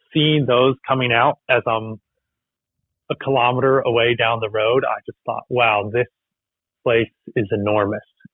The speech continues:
and incredible," and it got me so excited to see the rest of that model, and I'm never gonna forget that. Of, of course,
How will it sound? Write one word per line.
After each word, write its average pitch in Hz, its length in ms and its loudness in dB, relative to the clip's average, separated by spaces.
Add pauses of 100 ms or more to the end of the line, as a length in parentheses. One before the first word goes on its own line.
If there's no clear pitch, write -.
(100)
and 107 160 0
incredible," 107 600 2
and 110 140 2
it 110 100 2 (120)
got 120 200 2
me 120 140 -4 (100)
so 123 140 4
excited 113 480 2
to 113 160 -8
see 123 100 -2
the 107 80 2
rest 110 220 0
of 110 80 -4
that 107 160 0
model, 110 240 0
and 110 100 -2
I'm 117 140 0
never 143 240 4
gonna 135 240 0
forget 117 280 0 (100)
that. 107 240 -4
Of, 135 180 -2
of 147 80 -4 (100)
course, 196 200 2